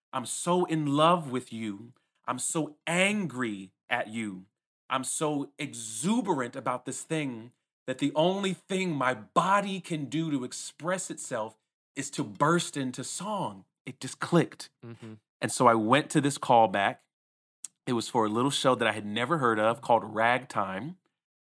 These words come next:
Speaker 1: based on a book I'd never heard of. And, uh, I ended up playing Coal House in my very first musical at Rutgers. And that
Speaker 2: Boom.
Speaker 1: is,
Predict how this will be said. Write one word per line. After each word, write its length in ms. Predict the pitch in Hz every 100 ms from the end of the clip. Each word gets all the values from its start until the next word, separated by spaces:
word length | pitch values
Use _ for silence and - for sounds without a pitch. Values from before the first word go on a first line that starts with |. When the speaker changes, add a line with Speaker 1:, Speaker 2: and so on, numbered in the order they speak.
| _
Speaker 1:
based 220 | 120 -
on 60 | 120
a 60 | 110
book 360 | 98 127 139 -
I'd 200 | 113 107
never 280 | 113 127
heard 220 | 123 101 95
of. 240 | 107 147 _ _ _ - _ _ _ - -
And, 720 | 131 123 120 117 113 113 - 123
uh, 340 | 117 113 110
I 140 | 123 123
ended 280 | 131 143 135
up 240 | 139 - _
playing 440 | - 143 135 117 110
Coal 400 | - 143 147 139
House 540 | 120 117 - - - _ -
in 120 | 120
my 160 | 120
very 460 | 110 107 135 135 135
first 440 | - 139 131 - 117
musical 680 | 123 123 117 - 95 92 _ _ _ _ _ _
at 160 | 127 113
Rutgers. 560 | 110 113 - 98 92 -
And 240 | 117 107 107
that 360 | 123 131 -
Speaker 2:
Boom. 80 | 131
Speaker 1:
is, 560 | 120 113 107 - -